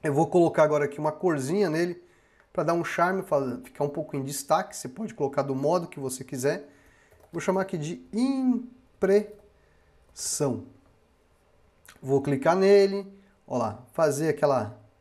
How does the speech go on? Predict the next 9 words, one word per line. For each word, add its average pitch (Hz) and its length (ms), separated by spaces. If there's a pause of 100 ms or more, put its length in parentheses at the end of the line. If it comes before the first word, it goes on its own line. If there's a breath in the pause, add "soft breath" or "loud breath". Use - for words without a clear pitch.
(920 soft breath)
configuração 147 680
pra 147 80
deixar 143 240
um 127 40
pouquinho 135 220
mais 131 140
bonito, 202 800 (460)
ok, 147 360
ó. 104 160